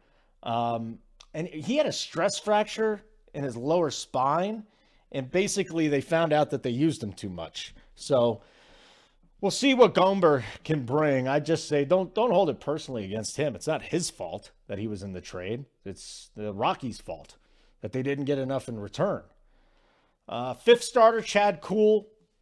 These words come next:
They brought him in from Pittsburgh. He'll go, I like Chad Kuhl. Not a power pitcher or anything, but Pete Lambert, you know him. Ryan Rollison. Uh, ultimately, this rotation, they'll say it's the strong suit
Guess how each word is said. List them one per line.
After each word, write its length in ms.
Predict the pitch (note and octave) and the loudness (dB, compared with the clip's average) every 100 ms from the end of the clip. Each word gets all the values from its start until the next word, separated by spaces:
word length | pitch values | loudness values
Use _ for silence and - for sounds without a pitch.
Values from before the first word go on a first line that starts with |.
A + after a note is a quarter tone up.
| _ _ _ _ - | _ _ _ _ -8
They 60 | C#3 | -2
brought 280 | D3+ E3+ | 4 6
him 180 | D#3+ F3+ | 6 2
in 200 | F#3 F3+ | 2 0
from 440 | - D3+ C#3+ C3+ B2 | -2 0 0 -4 -6
Pittsburgh. 560 | - F#3 - E3+ E3+ D#3 | -2 -2 -2 0 0 -2
He'll 180 | - D#3+ | -2 -2
go, 120 | D#3 | 0
I 140 | E3+ | 0
like 260 | A3+ F3+ C3 | 0 0 -2
Chad 300 | - G#2 G2 | -6 -8 -10
Kuhl. 300 | - A2+ C#3+ | -10 -10 -8
Not 140 | G3 G#3 | -4 -4
a 40 | |
power 300 | - B2+ A#2+ | -2 0 0
pitcher 380 | - A2 - G#2 | -2 -8 -6 -8
or 40 | |
anything, 420 | G2 G2+ G#2 B2 C3+ | -8 -10 -10 -10 -8
but 220 | G#2 _ _ _ _ _ | -10 _ _ _ _ _
Pete 220 | - G3+ F3+ | -4 -2 2
Lambert, 440 | F3+ F#3 F#3 F#3 | 4 4 2 0
you 100 | D#3 | -2
know 180 | D3+ E3 | 2 2
him. 380 | D#3 E3 F3 E3+ _ - | 2 2 -2 -6 _ -2
Ryan 260 | D#3+ E3+ | 0 2
Rollison. 640 | D#3+ D#3+ E3 D#3+ E3+ E3 D#3 _ _ _ _ - | 2 4 2 0 -2 -2 -6 _ _ _ _ -10
Uh, 140 | - C#3 | -4 -2
ultimately, 640 | F3 F#3 E3+ E3 D#3+ D#3+ D3+ | 2 0 0 -4 -4 -2 -2
this 260 | D3 C#3+ | -2 -4
rotation, 720 | D3 C#3+ - D#3 D3+ D#3+ D#3 D3 _ _ _ - | -2 -2 0 0 0 -2 -2 -4 _ _ _ -2
they'll 160 | C3+ | -2
say 240 | - D3 C#3+ | 0 2 2
it's 180 | B2 | 0
the 100 | - | -8
strong 520 | A2+ - C#3+ C3+ C#3+ C3 | -10 -4 0 0 -2 -6
suit 460 | - D3 C#3+ D3+ | -8 -4 -4 -6